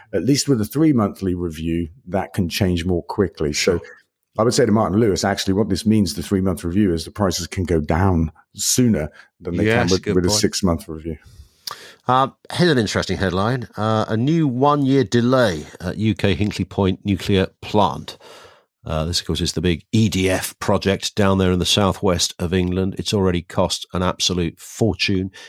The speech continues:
Speaker 2: It's already delayed, and now it's gonna cost more and be delayed further.
Speaker 1: Yeah, and it's like, this is the news we're used to hearing about nuclear power stations, right? It's already ten years late and billions over budget.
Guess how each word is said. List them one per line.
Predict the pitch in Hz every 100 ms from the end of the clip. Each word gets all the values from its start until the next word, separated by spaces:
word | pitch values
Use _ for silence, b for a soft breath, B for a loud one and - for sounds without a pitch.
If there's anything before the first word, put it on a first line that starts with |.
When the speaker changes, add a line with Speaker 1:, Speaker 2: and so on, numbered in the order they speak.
| B
Speaker 2:
It's | - -
already | 127 113 104 104 110 107 90 -
delayed, | 107 90 90 90 95 - -
and | 92
now | 101 98
it's | -
gonna | 101 95
cost | - - 139 - -
more | 101 104 104 -
and | 113 104
be | 123 113
delayed | 117 117 127 135 -
further. | - 247 285 - - _ _ _ -
Speaker 1:
Yeah, | - 131 120
and |
it's | 131 131
like, | 127 104 113
this | 135
is | 135 110
the | 120
news | 127 127 110
we're |
used | 120 123 110
to | 113
hearing | 127 113 101 101
about | 98 92
nuclear | 107 104 107
power | 92 104 92 85
stations, | - 82 80 87 82
right? | 90 - B B -
It's | 113
already | 131 123 117 127 104 95
ten | 87 - 104 101
years | 101 92 87
late | 98 87 78 -
and | 104 101 -
billions | 120 120 104 87 87 90
over | 87 87
budget. | 80 87 78 67